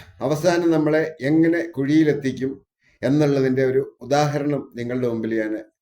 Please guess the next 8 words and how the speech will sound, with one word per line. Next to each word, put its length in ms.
അവതരിപ്പിക്കുകയാണ്. 800
അത് 140
നിങ്ങളെങ്ങനെ 400
ഉൾക്കൊള്ളും 580
എന്നതിനെ 440
ആശ്രയിച്ചിരിക്കും 840
നിങ്ങളുടെ 360
ജീവിതത്തിന് 600